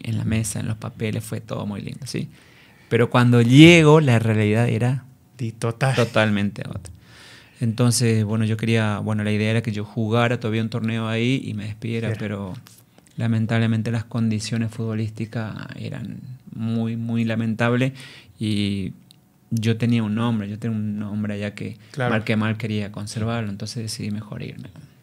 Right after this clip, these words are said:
Speaker 1: Así. Eh,
Speaker 2: ¿Y ahí tomas la decisión de vivir en México o ya la tenías tomada desde que tus hijos nacieron acá?
Speaker 1: Ya tenía tomada la
Speaker 2: La
Speaker 1: decisión
Speaker 2: decisión.
Speaker 1: de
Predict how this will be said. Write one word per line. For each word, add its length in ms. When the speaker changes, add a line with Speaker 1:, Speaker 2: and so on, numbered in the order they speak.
Speaker 1:
Así. 320
Eh, 920
Speaker 2:
¿Y 80
ahí 120
tomas 300
la 100
decisión 360
de 100
vivir 220
en 100
México 320
o 100
ya 140
la 120
tenías 260
tomada 260
desde 180
que 120
tus 160
hijos 160
nacieron 340
acá? 280
Speaker 1:
Ya 280
tenía 300
tomada 360
la 60
Speaker 2:
La 60
Speaker 1:
decisión 220
Speaker 2:
decisión. 320
Speaker 1:
de 80